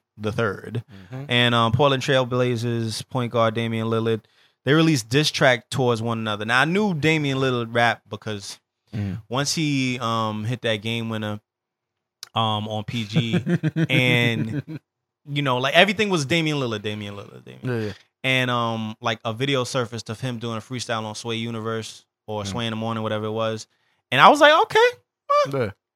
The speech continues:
Speaker 1: like, he can rap."
Speaker 2: Mm-hmm.
Speaker 1: And I kinda say that loosely now. When I
Speaker 2: Yeah,
Speaker 1: say
Speaker 2: yeah.
Speaker 1: he can rap,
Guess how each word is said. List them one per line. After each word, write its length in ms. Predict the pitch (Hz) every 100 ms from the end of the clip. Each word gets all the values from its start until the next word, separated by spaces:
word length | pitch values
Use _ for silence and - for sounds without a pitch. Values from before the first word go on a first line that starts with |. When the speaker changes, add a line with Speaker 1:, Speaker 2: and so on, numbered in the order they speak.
| -
Speaker 1:
like, 200 | - - _
he 360 | 190 262 269 240 _ _ _ _
can 360 | - 214 214 214
rap." 300 | 147 156 -
Speaker 2:
Mm-hmm. 220 | 120 110 95 _ _ _
Speaker 1:
And 100 | 214
I 60 | 240
kinda 260 | 269 294 240
say 180 | - 180
that 160 | 147
loosely 400 | 139 147 143 127
now. 260 | 117 98 95
When 160 | 113
I 40 | 143
Speaker 2:
Yeah, 40 |
Speaker 1:
say 180 | 123 113
Speaker 2:
yeah. 40 | 170
Speaker 1:
he 120 | 190
can 220 | - 143
rap, 280 | 131 143 160